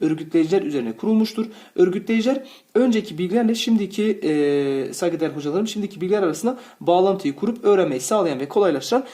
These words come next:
bilgilerdir. Aslında burada ne vardır? Doğrusal bir, e, yöntem, e, bir teknik saygıdeğer hocalarım. E, açıklayıcı, e, örgütleyiciler dediğim gibi yeni öğrenilecek konular hakkında bilgi verirken karşı-, e, karşılaştırıcı örgütleyiciler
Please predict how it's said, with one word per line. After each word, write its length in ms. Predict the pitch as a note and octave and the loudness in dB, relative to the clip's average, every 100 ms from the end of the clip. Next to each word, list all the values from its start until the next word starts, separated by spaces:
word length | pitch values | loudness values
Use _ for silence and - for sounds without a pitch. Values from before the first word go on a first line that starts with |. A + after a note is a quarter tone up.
| - - | -16 -4
bilgilerdir. 560 | F#3 F3 F#3 C3+ A#2 - - - - | -2 2 2 2 -4 -12 -20 -20 -8
Aslında 320 | E3+ A#3 B3 | -4 0 2
burada 440 | B3+ B3+ B3+ - _ _ _ _ - F3 | 4 2 2 -12 _ _ _ _ -8 2
ne 160 | G#3+ | 4
vardır? 320 | F#3 F3 F#3+ | 4 2 2
Doğrusal 500 | D#3 E3 E3+ - G3 | 4 4 2 0 0
bir, 200 | G3 A3 | 0 -2
e, 340 | - D3 C#3+ C3+ | -2 0 2 0
yöntem, 600 | B2+ D#3 D#3+ F#3 E3+ A2+ | 0 -2 -2 -2 -4 -4
e, 300 | B2+ B2 A#2 | -6 -4 -4
bir 200 | D#3+ E3 | -6 -6
teknik 420 | - E3 F#3+ F3 - | -2 -2 0 -6 -8
saygıdeğer 400 | - A#2+ A2 A2+ | -12 -10 -8 -8
hocalarım. 340 | G#2+ B2 G#3 A#3+ - - - | -6 -2 -4 -4 -16 -20 -8
E, 500 | D3 D3 C#3+ C#3 C#3+ - | -2 0 0 0 -2 -2
açıklayıcı, 720 | G3+ - A#3 A#3 G#3+ A#3+ A#3+ - - | -2 -2 0 0 0 -2 -2 -12 -6
e, 80 | - | 0
örgütleyiciler 840 | D#3+ D#3+ G3 G3+ G#3+ G#3 G3+ A3 A3 - - - | 0 2 2 2 0 0 2 -2 -2 -10 -20 -4
dediğim 260 | F3+ G3 G3+ | -2 0 0
gibi 180 | D#3+ C#3+ | -2 0
yeni 280 | F#3 G#3+ | 2 2
öğrenilecek 580 | G3 F#3 E3+ C#3 B2+ - | 4 2 2 -2 -6 -8
konular 300 | - G3 F#3+ | -4 0 0
hakkında 380 | D3+ - B2 A#2 | -2 -6 -8 -6
bilgi 180 | E3+ G3+ | -6 0
verirken 440 | G#3 G#3+ A3 A3 - - | 0 0 -2 -2 -6 -18
karşı-, 600 | - F#3+ F#3 G3 E3+ D#3+ D3 | -2 -2 0 2 4 2 2
e, 280 | D#3 D3 C#3+ | 0 0 0
karşılaştırıcı 800 | G#3 G3+ G#3+ G#3 G#3 G#3 A3 - | -2 0 -2 -2 -6 -2 0 2
örgütleyiciler 600 | F#3+ F#3+ G#3 G#3+ G#3 | 2 0 0 0 0